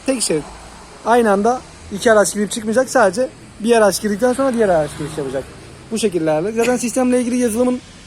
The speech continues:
Arayüz görüntülerini ben paylaşırım ilerleyen zamanlarda. Bu sadece sistemin kurulumuyla ilgili. Genel anlamda bir video yapmak istedik. Çünkü hani burada da merak ettiğiniz, e, şeyler olabilir. Ben daha önce plaka okuma sistemi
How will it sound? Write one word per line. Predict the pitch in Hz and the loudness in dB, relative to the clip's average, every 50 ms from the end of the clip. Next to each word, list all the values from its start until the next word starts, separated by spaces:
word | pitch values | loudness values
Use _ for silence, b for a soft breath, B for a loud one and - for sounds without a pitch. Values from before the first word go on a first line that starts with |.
| - - - - - | -20 -20 -20 -6 0
Arayüz | 214 214 233 247 254 247 220 202 | 2 2 4 4 2 0 0 0
görüntülerini | 240 233 233 214 185 208 214 240 240 | 0 0 0 0 2 2 2 4 4
ben | 233 233 | 2 2
paylaşırım | 220 226 220 220 220 226 - 240 214 202 180 | 2 2 2 4 2 2 0 -2 -2 0 0
ilerleyen | 170 165 156 156 156 156 151 | 2 2 0 0 -2 -2 -2
zamanlarda. | 147 156 160 156 156 165 160 170 190 240 247 226 | -2 -4 -4 -4 -4 -4 -4 -4 -4 -4 -4 -6
Bu | 226 208 | -4 -2
sadece | 240 208 165 170 190 | 0 0 0 0 -2
sistemin | - - 185 214 208 202 | -6 -6 -4 -2 -2 -2
kurulumuyla | 175 - 202 190 202 202 208 202 165 147 | -4 -4 -4 -4 -2 -2 0 0 0 0
ilgili. | 147 143 151 196 233 262 - - - - - - - - - - - - - - - 165 | -2 -2 -4 -4 -6 -6 -10 -18 -20 -20 -20 -20 -20 -20 -20 -20 -20 -20 -20 -20 -6 -2
Genel | 185 208 220 214 196 | 0 2 2 2 2
anlamda | 170 165 165 175 196 190 | 0 0 0 -2 -2 -4
bir | 185 | -4
video | 185 185 170 196 185 | -4 -2 2 2 2
yapmak | 175 175 156 135 | 2 0 -6 -8
istedik. | - - 190 214 - - - - - | -8 -10 -10 -10 -12 -16 -20 -20 -14
Çünkü | - - 202 196 - | -8 -8 -6 -4 -2
hani | 202 202 202 | -2 -2 -2
burada | 208 208 208 202 | -2 -2 0 0
da | 208 202 - - - - - - - - - | 0 -2 -4 -8 -18 -20 -20 -20 -20 -18 -10
merak | - 175 180 190 190 185 190 | -6 -2 0 0 0 0 -2
ettiğiniz, | 190 185 180 185 196 196 196 180 175 - - - 208 190 | -4 -6 -6 -6 -4 -4 -4 -6 -8 -12 -16 -12 -10 -8
e, | 170 | -6
şeyler | 156 - 196 190 196 | -4 0 0 2 4
olabilir. | 196 196 202 196 233 226 208 - - - 196 | 4 4 2 2 0 -4 -6 -8 -8 -2 0
Ben | 190 196 202 196 | 0 0 2 2
daha | 202 202 202 | 2 4 2
önce | 208 202 190 220 214 - - - - - - | 2 2 0 0 -2 -2 -8 -16 -12 -4 0
plaka | 202 208 196 226 226 | 2 2 2 2 0
okuma | 220 226 214 214 | 0 0 0 0
sistemi | 208 214 196 220 208 202 | 0 -2 -2 -2 -2 -2